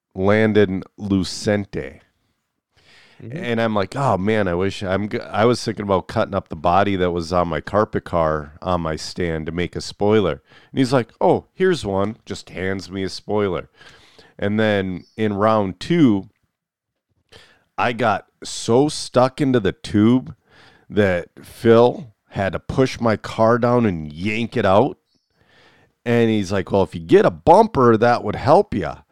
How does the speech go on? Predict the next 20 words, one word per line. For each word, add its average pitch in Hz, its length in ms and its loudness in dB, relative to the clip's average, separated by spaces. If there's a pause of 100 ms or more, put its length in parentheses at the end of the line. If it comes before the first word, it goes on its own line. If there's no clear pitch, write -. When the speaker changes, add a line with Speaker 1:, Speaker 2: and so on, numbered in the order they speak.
(520)
Speaker 1:
And 104 120 -4
I'm 104 360 -2
like, 95 520 -2
"Oh, 131 300 -6 (200)
okay, 156 200 0
I'll 113 320 4 (240)
order 101 320 4
one 92 200 2
up 90 340 2
and 78 420 -6
whatever." 90 580 -2 (560)
And, 92 760 -4 (760)
uh, 82 360 0
Wes 123 840 -2 (200)
goes, 117 300 2
"Oh, 202 140 4
I 143 160 4
got 107 240 -2
a - 20 -4
bumper." 82 560 -6